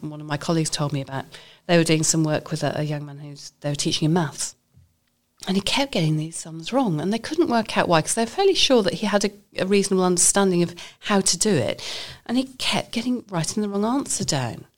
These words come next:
And they eventually spoke to him. They said, "Well, what's going on? Why,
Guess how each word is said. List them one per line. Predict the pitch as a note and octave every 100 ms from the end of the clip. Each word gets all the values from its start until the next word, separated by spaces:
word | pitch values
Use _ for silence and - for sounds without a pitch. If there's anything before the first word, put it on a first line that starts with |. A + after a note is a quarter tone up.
| _ _ _ _ _ _ -
And | B3+ B3+ - - _ -
they | G3
eventually | F#3+ F#3 - E3+ D#3+
spoke | - - D#3 D3
to | -
him. | D#3
They |
said, | D3 F#3+
"Well, | G3 _
what's | G#3 G3+ - - _
going | G#3 G3 F#3
on? | F3
Why, | G3+ G#3 G3